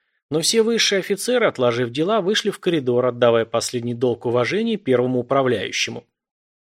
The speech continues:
Ментальная блокировка, положенная по ритуалу, лишила навигаторов возможности сообщить об увиденном. Когда первый управляющий подошёл к люку зала чести,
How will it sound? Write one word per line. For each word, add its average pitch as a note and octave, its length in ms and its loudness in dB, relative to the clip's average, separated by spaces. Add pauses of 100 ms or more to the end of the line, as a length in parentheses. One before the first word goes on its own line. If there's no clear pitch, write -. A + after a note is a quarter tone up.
(560)
Ментальная A3 540 2
блокировка, G#3+ 640 2
положенная B2 520 0
по A#2+ 100 -4
ритуалу, F3+ 540 0
лишила F#3+ 380 0
навигаторов C3 680 0
возможности C3+ 640 0
сообщить B2 580 -2
об B2+ 100 -2
увиденном. B2 540 -6 (960)
Когда B2+ 240 4
первый B2+ 320 4
управляющий B2 680 2
подошёл B2 520 0
к - 100 -10
люку B2+ 300 0
зала A#2+ 340 4
чести, - 560 -4